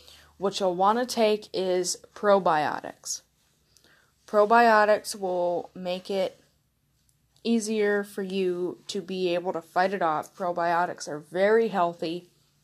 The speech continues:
You don't wanna do antibiotics because that can actually make it to where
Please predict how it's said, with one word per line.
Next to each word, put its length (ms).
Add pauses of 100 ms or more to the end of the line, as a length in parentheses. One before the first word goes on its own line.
(1800)
You 120
don't 260
wanna 240
do 240
antibiotics 1000
because 380
that 340
can 160
actually 520
make 280
it 140
to 120
where 460